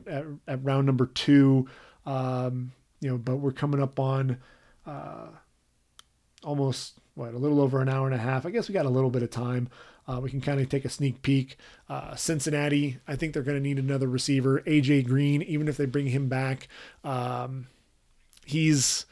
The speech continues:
he can't stay healthy. Neither can John Ross. How about Brandon Ayuk? Um, you know, ultimately, if, if Green or Ross or both go down, Brandon Ayuk, uh, the, the long,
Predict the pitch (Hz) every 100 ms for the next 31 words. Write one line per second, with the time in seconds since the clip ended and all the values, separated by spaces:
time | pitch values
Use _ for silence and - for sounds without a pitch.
0 | - - - 170 - 175 170 - 156 156
1 | 151 160 143 151 147 151 139 147 147 135
2 | 139 139 139 - 156 160 147 131 143 147
3 | 151 135 135 143 135 - - - - -
4 | 127 123 120 123 135 135 147 165 151 160
5 | 147 143 143 131 - 151 139 135 120 160
6 | 160 160 - 151 151 131 135 139 143 -
7 | 120 101 160 147 - 139 120 143 151 139
8 | 127 - - _ - 139 165 160 156 147
9 | 147 143 135 - - _ 135 127 123 139
10 | 156 139 131 131 135 143 147 143 135